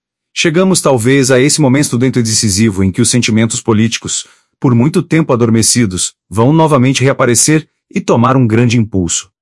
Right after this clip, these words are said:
No meio do indiferentismo e do marasmo em que se sepultavam os antigos partidos políticos, começam a fermentar algumas ideias, algumas aspirações, que talvez sejam o germe de um novo partido.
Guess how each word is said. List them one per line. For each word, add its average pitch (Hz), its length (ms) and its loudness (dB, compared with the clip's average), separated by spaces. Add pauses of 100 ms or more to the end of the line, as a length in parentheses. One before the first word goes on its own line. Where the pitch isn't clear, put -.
(440)
No 131 140 2
meio 151 240 2
do 123 80 0
indiferentismo 123 800 0
e 92 40 2
do 95 100 0
marasmo 113 460 2
em 123 80 2
que 117 120 -2
se 113 140 -2
sepultavam 117 640 0
os 107 100 0
antigos 107 500 -2
partidos 110 580 -4
políticos, 104 720 -2 (380)
começam 139 460 0
a 120 40 -2
fermentar 135 520 0
algumas 143 480 0
ideias, 120 720 -2 (160)
algumas 135 460 0
aspirações, 113 840 -4 (200)
que 175 100 -4
talvez 160 360 0
sejam 131 360 0
o 120 60 2
germe 117 400 0
de 120 100 0
um 117 40 2
novo 113 280 2
partido. 92 600 -2